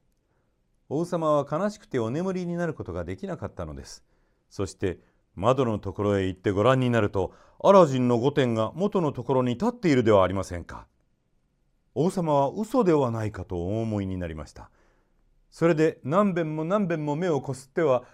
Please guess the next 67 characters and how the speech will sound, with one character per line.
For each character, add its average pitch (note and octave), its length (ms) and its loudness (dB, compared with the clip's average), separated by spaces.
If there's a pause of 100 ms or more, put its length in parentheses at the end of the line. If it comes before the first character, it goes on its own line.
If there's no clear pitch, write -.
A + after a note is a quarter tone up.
(220)
じ G#2 160 -4
っ D3 80 -6 (220)
と F#3+ 120 2
御 F#3 140 0
殿 D#3 180 0
の B2 120 -2
方 A2 300 2
を F#2+ 60 -2
ご F#2+ 100 -2
覧 C3 200 0
に A#2 100 -2
な G#2+ 80 -2
り F#2+ 80 -6
ま F2 140 -8
し - 40 -20
た。 - 200 -20 (1040)
「夢 C#3+ 280 0
で D#3+ 60 4
は A#2 160 4
な A2 120 0
い G#2+ 60 -2
の F2 120 -6
か - 120 -16
し - 100 -18
ら。 - 160 -20 (1200)
朝 D3 240 2
の B2 100 2
光 A#2+ 280 2
を A2+ 140 2
受 A#2+ 160 -2
け - 20 -6
て A#2 120 -2
前 E3+ 200 0
よ D3+ 120 2
り C#3 80 0
も C3+ 140 0
も D#3+ 180 -2
っ F#3 80 -12 (120)
と F3 280 2
美 C#3 260 -10
し - 160 -12
く C#3+ 200 -6
見 C3+ 180 -2
え B2+ 200 -2
る」 A2+ 220 -6 (480)
と G#2+ 100 -2
お F#2+ 40 -2
っ - 40 -6
し - 120 -14
ゃ E2+ 60 -8
い D#2 40 -10
ま C#2+ 120 -14
し - 60 -20
た。 - 160 -20 (880)
そ D3 120 -4
れ F#3+ 100 0
か F#3+ 100 -2
ら E3+ 100 0
間 D3+ 120 -4
も D3 100 -6
な A2 120 -6
く A2 120 -10
馬 E3 280 -2
に D3 120 -4
乗 F2+ 100 -6
っ F2 40 -10
て F2+ 240 -10